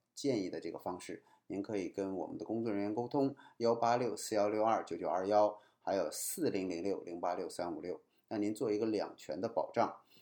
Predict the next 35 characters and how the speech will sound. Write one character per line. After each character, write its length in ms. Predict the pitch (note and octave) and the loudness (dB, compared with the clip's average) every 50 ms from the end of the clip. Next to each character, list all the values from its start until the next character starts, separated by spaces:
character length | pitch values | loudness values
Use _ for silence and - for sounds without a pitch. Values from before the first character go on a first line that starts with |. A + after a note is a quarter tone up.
| _ _ | _ _
那， 280 | - C3 B2 - - - _ _ _ _ _ _ _ _ _ _ | 2 2 2 2 0 -6 _ _ _ _ _ _ _ _ _ _
呃， 100 | - C3+ | 2 4
我 100 | C3 B2+ | 4 6
再 140 | B2+ F3+ F#3 | 6 6 4
补 180 | F#3 - - - | 4 2 -8 -12
充 280 | - - C3+ C#3+ C#3+ | -4 0 2 2 2
一 80 | G#2+ G2 | 2 0
下 180 | - - F2 | 0 0 0
啊， 260 | D#2 D2+ - - - _ _ _ _ _ | 0 0 -2 -8 -12 _ _ _ _ _
就 120 | _ D3+ D3+ | _ 0 2
是 360 | D3+ F3 E3 C#3+ - - - - | 4 4 4 4 4 0 -2 -2
您 180 | B2 C3 D3 | 2 4 4
在 180 | D3 F#3 F3 D3+ | 6 6 6 6
申 280 | - - D#3+ D#3+ E3+ D#3+ | 4 2 2 2 2 0
请 320 | - - G#2+ E2 - - | -2 -2 -4 -4 -4 -4
这 180 | - G2 F#2+ G2 | -4 -2 -2 -2
个 460 | F#2+ F#2 F2 E2 D#2 D#2+ D#2 - - _ - G2 - | 0 -2 0 0 0 -2 -2 -4 -8 _ -16 -8 -4
基 100 | - D3+ | -4 -4
础 120 | C3+ A2 F2 | -4 -4 -2
教 320 | F#2 G2+ F#2 F2 E2 E2 | 0 2 2 2 2 0
育、 120 | D#2 D2+ - | -4 -6 -6
语 80 | F2+ F#2 | -6 -4
言 160 | F2 F#2+ A2 | -4 -4 -4
学 140 | - F#2+ F2 | -4 -6 -4
校 260 | - G#2+ F2+ - - | -2 0 0 0 0
还 80 | - F#2 | -2 -4
有 80 | E2+ E2 | -4 -2
高 160 | - A2 A2 | -2 -4 -2
等 140 | G#2+ D#2+ E2+ | -2 -4 -4
教 160 | A2 G#2 F#2 | -2 -4 -4
育 60 | E2+ | -4
的 60 | D#2+ | -6
时 140 | - - - | -10 -10 -10
候 120 | E2 E2+ | -10 -8
呢， 140 | E2 D#2 C#2+ | -8 -10 -12